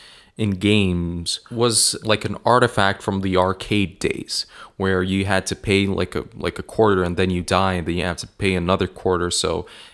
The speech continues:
games were difficult because that's just how you make money with arcade games. So I, I think that type of game design went ahead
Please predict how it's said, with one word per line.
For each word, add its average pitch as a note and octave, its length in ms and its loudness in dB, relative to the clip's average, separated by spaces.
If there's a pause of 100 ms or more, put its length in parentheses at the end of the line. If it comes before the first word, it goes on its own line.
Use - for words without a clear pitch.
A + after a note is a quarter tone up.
(140)
games G2+ 480 2
were F#2+ 220 -2
difficult F2+ 640 -4
because - 560 -8
that's F2 420 -2
just - 280 -4
how E2+ 160 -4
you F2 200 -4
make E2+ 320 -4
money G2 380 2 (300)
with - 120 -10
arcade F2 420 -4
games. D#2 340 -6 (600)
So F#2 720 0 (100)
I, G2 200 -2
I G2 60 -2
think - 720 -6 (280)
that G2+ 720 0 (540)
type - 360 0
of G2 200 -2 (100)
game D#3 300 2
design D#2+ 560 0 (600)
went A#2+ 460 0
ahead F#2+ 460 0